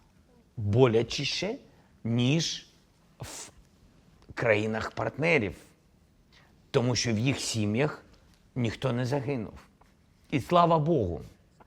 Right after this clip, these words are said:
Але ц-, в цьому сенс. Ти не знаєш, що таке війна, поки вона не прийшла до тебе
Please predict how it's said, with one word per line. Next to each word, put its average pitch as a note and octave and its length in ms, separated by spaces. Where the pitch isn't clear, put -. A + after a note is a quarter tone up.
Але C3 240
ц-, - 200
в - 140
цьому G#2+ 340
сенс. G#2 340
Ти C#3+ 380
не D3 180
знаєш, B2+ 360
що G#2+ 140
таке F#2 280
війна, F2+ 460
поки G#2+ 280
вона F2+ 280
не G2+ 120
прийшла F#2 340
до E2 140
тебе F2+ 380